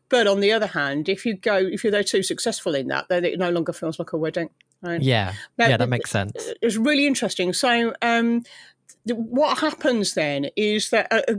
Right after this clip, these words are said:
Speaker 1: g-, they s-, expend a great amount of energy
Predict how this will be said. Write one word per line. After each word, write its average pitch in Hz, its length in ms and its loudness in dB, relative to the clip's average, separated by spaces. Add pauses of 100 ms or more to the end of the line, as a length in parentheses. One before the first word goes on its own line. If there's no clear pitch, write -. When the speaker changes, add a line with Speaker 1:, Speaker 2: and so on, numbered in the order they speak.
Speaker 1:
g-, - 80 -10 (420)
they 240 200 4
s-, 233 200 0
expend 285 420 2
a 247 40 2
great 277 400 0
amount 294 180 2
of 208 100 -2
energy 170 640 0